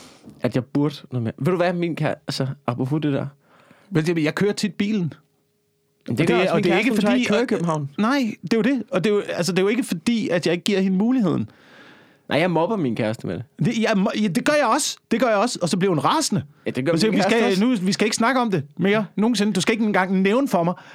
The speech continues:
Speaker 2: at jeg også skal til at, og, øh, lære at blive lidt bedre til at køre bil, så, øh, så det giver frihed i parforholdet til os begge to,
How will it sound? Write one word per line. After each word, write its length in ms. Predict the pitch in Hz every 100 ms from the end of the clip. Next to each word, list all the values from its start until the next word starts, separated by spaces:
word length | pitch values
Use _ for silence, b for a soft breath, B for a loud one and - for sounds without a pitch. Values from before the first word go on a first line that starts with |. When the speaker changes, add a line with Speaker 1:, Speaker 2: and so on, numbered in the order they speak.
| B
Speaker 2:
at 140 | 170
jeg 80 | 175
også 180 | 170 180
skal 140 | -
til 120 | 180 196
at, 180 | 170
og, 320 | - 156 147 143
øh, 140 | 135
lære 300 | 139 165 170
at 80 | 147
blive 140 | 165
lidt 120 | 165 147
bedre 260 | 156 175
til 140 | 151 165
at 100 | 151
køre 160 | 147
bil, 300 | 143 175 160 B B B
så, 400 | - 165 147 135
øh, 360 | 131 104 90
så 140 | 123 147
det 120 | 135
giver 140 | 147
frihed 400 | 143 - 185 175
i 60 | 143
parforholdet 640 | 143 156 170 135 135 139
til 120 | 131 147
os 140 | 139
begge 180 | 170 165
to, 340 | - 160 220